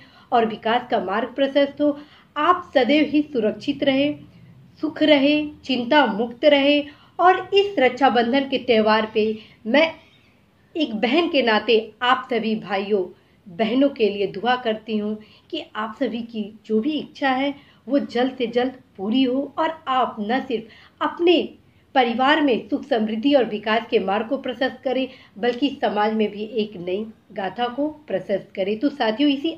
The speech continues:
आशा के साथ, इसी अभिलाषा के साथ एक बार आप सभी को पुनः मैं रक्षाबंधन की ढेर सारी शुभकामनाएं देती हूँ।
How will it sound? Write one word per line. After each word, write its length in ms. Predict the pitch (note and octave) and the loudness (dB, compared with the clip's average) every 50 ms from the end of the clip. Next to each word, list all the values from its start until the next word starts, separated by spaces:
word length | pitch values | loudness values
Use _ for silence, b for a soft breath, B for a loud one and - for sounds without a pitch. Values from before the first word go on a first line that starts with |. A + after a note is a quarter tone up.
| - - | -6 -6
आशा 260 | A3+ A3 A3 D4 D4 | -6 -4 -2 -2 -2
के 160 | C#4+ D4+ D4+ C#4+ | -2 -2 -4 -4
साथ, 200 | - D4+ D4+ D4 D4 B B B B B B B - | -2 -2 -2 -2 -4 B B B B B B B 0
इसी 240 | G4 F#4+ - G4+ A#4 - - | 2 2 4 2 2 2 0
अभिलाषा 540 | - A#3 - A3 A3 G#3 G#3+ G#3+ G#3+ D4+ D4 | -2 0 0 0 2 2 2 2 2 2 0
के 180 | D4 - D4 D4 | 0 2 0 -2
साथ 720 | D4 D4 D4 D4 D4 D4 - - - _ _ _ _ _ E4+ | 0 0 0 0 0 -2 -6 -12 -20 _ _ _ _ _ 4
एक 240 | F4 F4+ D#4 C#4 B3 | 4 4 4 6 4
बार 160 | C4+ B3+ A#3+ | 4 6 6
आप 180 | A3+ A3 A3 - | 4 0 0 0
सभी 160 | A#3 A3 A#3+ A#3 | -2 -2 -2 -2
को 120 | - A#3 A3+ | -4 -6 -6
पुनः 300 | - A3+ A3 A3+ B3+ B3 | -2 -2 0 0 2 0
मैं 260 | A#3+ A#3+ A#3+ B3 - | 0 0 -2 -2 -4
रक्षाबंधन 680 | A3+ A#3+ A#3+ - - D4 D4 B3 A3+ G#3+ G#3+ A3 A3+ A3 | -4 -6 -6 -4 -2 -2 0 0 0 0 0 0 0 0
की 160 | - B3 G#3 | -2 -6 -8
ढेर 280 | - F#3 A3+ B3 A3+ A3+ | -6 -4 -4 -4 -4 -4
सारी 180 | A#3 G3 G3+ G#3 | -4 -4 -4 -4
शुभकामनाएं 680 | - A#3+ G#3+ A3 - - G3 F#3+ G3 G3+ G3+ A3 A3+ A3+ | -4 -4 -6 -4 -6 -6 -6 -6 -4 -2 -2 -2 -2 -2
देती 300 | A#3+ A#3+ A#3 A#3+ C4 B3+ | -4 -6 -4 -4 -4 -2
हूँ। 180 | B3+ C#4 C#4+ | -2 -2 -4